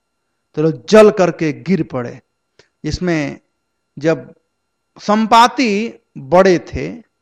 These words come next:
और जटायु छोटे थे, तो जटायु का रक्षा करने के लिए संपाति अपना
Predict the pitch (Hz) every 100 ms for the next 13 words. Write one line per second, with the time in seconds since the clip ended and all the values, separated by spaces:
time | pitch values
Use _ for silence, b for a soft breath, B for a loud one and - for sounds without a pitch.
0 | _ _ _ _ 135 139 131 123 - -
1 | _ _ _ _ - 139 175 175 165 170
2 | 147 - - 135 135 123 - 120 123 _
3 | _ _ _ _ _ - 160 175 170 196
4 | 302 320 240 214 - 226 277 247 220 220
5 | 220 208 190 175 185 175 165 175 190 233
6 | 190 175 170